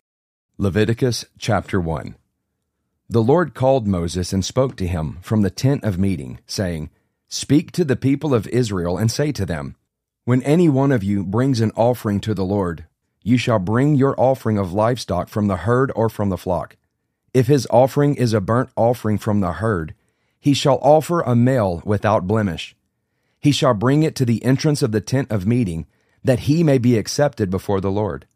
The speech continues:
He shall lay his hand on the head of the burnt offering, and it shall be accepted for him to make atonement for him. Then he shall kill the bull before the Lord, and Aaron's sons, the priest, shall bring the blood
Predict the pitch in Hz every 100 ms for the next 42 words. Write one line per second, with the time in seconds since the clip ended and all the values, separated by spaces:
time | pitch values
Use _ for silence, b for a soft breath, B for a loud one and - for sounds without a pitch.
0 | _ _ _ _ 135 147 147 117 117 131
1 | 160 110 127 - 147 147 165 160 135 120
2 | 104 95 143 147 131 107 95 117 127 -
3 | 107 - 90 82 78 _ _ _ _ _
4 | 131 - 160 156 147 123 127 101 - 170
5 | - 120 104 104 90 98 95 98 127 120
6 | 127 117 113 135 143 107 - 87 82 65
7 | 57 - _ _ _ _ _ - 95 165
8 | 135 139 - 123 104 - 160 196 170 117
9 | 139 131 101 107 - 120 110 104 107 92
10 | 73 - _ _ _ 123 117 127 147 170
11 | 165 - - 160 131 95 87 104 - 147
12 | 135 82 - - 127 104 120 156 190 127
13 | 101 113 98 80